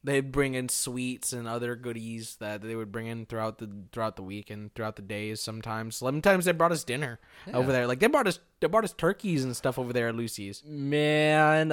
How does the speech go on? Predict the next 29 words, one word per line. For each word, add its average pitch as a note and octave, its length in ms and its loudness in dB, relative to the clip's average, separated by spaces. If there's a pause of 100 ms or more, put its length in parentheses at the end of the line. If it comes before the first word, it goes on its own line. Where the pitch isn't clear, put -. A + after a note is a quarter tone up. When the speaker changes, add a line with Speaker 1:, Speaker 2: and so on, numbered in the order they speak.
Speaker 2:
I B2+ 480 6
am G#2+ 200 -2
so A2+ 460 2
upset B2 840 0
every C3+ 320 -2
Saturday A2+ 540 2
at F2 160 -4
work. F2 520 -4 (200)
Um, F2+ 680 -2 (560)
I B2 180 8
work C#3+ 360 2
every A2 260 -2
other G2 200 -2
Speaker 1:
I - 20 -2
am F#2 60 -4
Speaker 2:
Saturday. F#2 500 -2
Speaker 1:
down A2 240 -2
one. G#2+ 240 -6 (260)
Speaker 2:
Okay. - 200 -14 (140)
<laughs> - 400 -6
I B2 100 2
work D3+ 260 6
every A2+ 300 2
other G#2+ 220 2
Saturday D2+ 500 -2
usually. D#2+ 540 -8 (320)
And A2 140 -4
on G#2+ 200 -2
Saturdays, C3+ 720 2